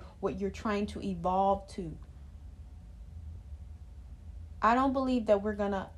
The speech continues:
completely lose the South Node traits. I don't always believe that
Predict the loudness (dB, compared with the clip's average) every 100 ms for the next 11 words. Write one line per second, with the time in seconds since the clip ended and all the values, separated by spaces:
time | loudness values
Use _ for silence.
0 | -14 -6 -2 -2 0 0 2 0 2 6
1 | 6 6 2 -4 -8 2 6 6 4 0
2 | 2 0 -4 -6 -8 -10 -16 -16 -16 -14
3 | -16 -16 -8 4 6 8 6 8 8 8
4 | 6 2 0 -2 -2 0 2 4 2